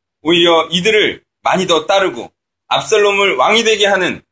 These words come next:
그래서 자기가 원하는 것을 성취해 주-, 주는 그런 그리스도와 왕을 원하지만, 그렇지만 우리는 순수하게 그리스도와 예수님이 좋아서 그분을 위해서 우리가 활동하고 기여하는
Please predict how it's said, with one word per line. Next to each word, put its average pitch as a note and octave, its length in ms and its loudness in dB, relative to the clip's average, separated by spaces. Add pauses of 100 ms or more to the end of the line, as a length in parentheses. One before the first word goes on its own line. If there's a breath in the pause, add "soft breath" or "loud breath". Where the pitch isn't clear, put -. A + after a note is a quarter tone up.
(260)
그래서 E3 400 0
자기가 F#3 640 0
원하는 A#3 400 2
것을 G#3 220 2
성취해 B3+ 500 -2
주-, G3 220 -12
주는 G3 380 -4 (280)
그런 G#3 340 0
그리스도와 A3 540 2
왕을 F3 260 2
원하지만, C3+ 580 -4 (640)
그렇지만 D3+ 400 -2
우리는 E3 300 -2
순수하게 A#3 960 -2
그리스도와 E3 640 -2
예수님이 G#3 500 -2
좋아서 F3+ 540 -2 (400)
그분을 B3 460 0
위해서 C#3+ 460 -2 (340)
우리가 A#2 400 0
활동하고 E3 840 -2 (160)
기여하는 C#3 460 -2